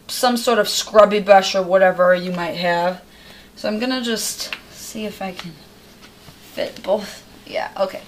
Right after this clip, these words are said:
So I just got my arm in here. I'm gonna have some assistance. I'm just gonna, you can't see it, but I'm just spray-, I'm doing the same thing. I'm just spraying from the inside, so it's on both sides of the fabric.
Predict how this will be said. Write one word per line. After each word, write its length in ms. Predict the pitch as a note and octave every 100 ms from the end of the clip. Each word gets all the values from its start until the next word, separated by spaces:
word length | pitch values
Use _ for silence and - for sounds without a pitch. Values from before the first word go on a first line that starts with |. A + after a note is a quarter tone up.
| - - -
So 120 | -
I 80 | C#3
just 200 | D4 -
got 160 | -
my 140 | A#3 A3
arm 260 | A3+ C4
in 140 | C4 C4
here. 420 | B3+ A#3+ A#3 A#3 - - - - - - - - - - - - - - - - -
I'm 1120 | - - - - - - - - - - G#3
gonna 80 | F#3+
have 160 | F#3
some 220 | F3+ - D#3+
assistance. 580 | - F#3+ F3+ F3+ F#3
I'm 120 | F#3+ G3+
just 180 | G#3
gonna, 240 | A#3 G3 - - - - - - -
you 80 | -
can't 260 | - A3+ -
see 400 | - - C4+ C4
it, 260 | B3 -
but 280 | - G3 - - - -
I'm 160 | G3+
just 240 | G#3+ A3+ -
spray-, 400 | - G3+ G3+ -
I'm 180 | G#3 G3
doing 200 | G3+ F#3
the 80 |
same 220 | F3 E3+ -
thing. 160 | -
I'm 80 | -
just 140 | - -
spraying 580 | - - - - - - - - - - - - - - - - -
from 320 | - - G3+
the 180 | G3+ F#3+
inside, 560 | G3 G3 F#3+ F3 E3 -
so 140 | -
it's 140 | F#3 F#3
on 120 | F#3
both 280 | F#3 F#3+ F#3
sides 300 | G3 F#3+ F3
of 40 |
the 80 | E3+
fabric. 480 | D#3+ F3+ E3+ E3